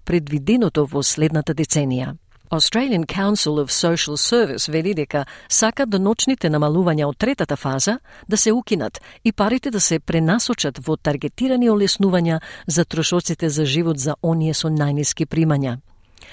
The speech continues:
Вице-премиерот Ричард Майлс избегна прашања од новинарите за обвинувањата на опозицијата за неисполнето ветување. Тој вели дека владата е фокусирана да им помогне на австралиците со средни приходи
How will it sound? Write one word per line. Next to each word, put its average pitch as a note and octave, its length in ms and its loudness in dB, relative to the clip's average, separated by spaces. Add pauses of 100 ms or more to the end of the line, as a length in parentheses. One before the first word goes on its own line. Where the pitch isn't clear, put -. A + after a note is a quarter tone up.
(440)
Вице-премиерот A3+ 800 4
Ричард G3 280 2
Майлс G3 540 0
избегна E3 420 0
прашања D#3+ 480 0
од D#3 120 0
новинарите D#3+ 600 0
за D3+ 300 -2
обвинувањата D#3 840 -2
на D#3 160 -2
опозицијата A3 760 -2 (180)
за G3 160 2
неисполнето E3 800 0
ветување. C3+ 560 -4 (520)
Тој D#3 160 2
вели D3 220 2
дека C#3 220 0
владата D3 580 0
е D#3+ 80 0
фокусирана D3+ 640 -2
да E3+ 100 0
им D3+ 120 0
помогне G3 480 2
на C#3+ 140 0
австралиците E3+ 640 -4
со A#3 140 -2
средни G#3 400 0
приходи C#3+ 520 -4